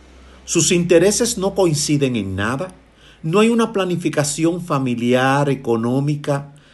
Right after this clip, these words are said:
no comparten sus ideales, ningún proyecto de vida, de trabajo, vacacional, tiende a deteriorarse la relación.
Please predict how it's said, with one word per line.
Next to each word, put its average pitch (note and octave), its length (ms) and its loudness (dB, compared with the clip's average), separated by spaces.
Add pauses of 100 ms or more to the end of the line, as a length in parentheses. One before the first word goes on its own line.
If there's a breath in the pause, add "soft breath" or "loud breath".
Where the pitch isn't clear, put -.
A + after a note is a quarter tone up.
(140 soft breath)
no A3+ 220 2
comparten F3 680 -2
sus - 240 -6
ideales, A#2 760 -2 (400 soft breath)
ningún G3 420 2
proyecto D3+ 540 0
de A#2 140 0
vida, D3+ 400 0
de B2 120 -2
trabajo, C3 720 0
vacacional, B2 1000 -2 (720 soft breath)
tiende D#3+ 600 0
a D3+ 60 -2
deteriorarse A#2 880 -2
la G2 140 -6
relación. E2+ 560 -8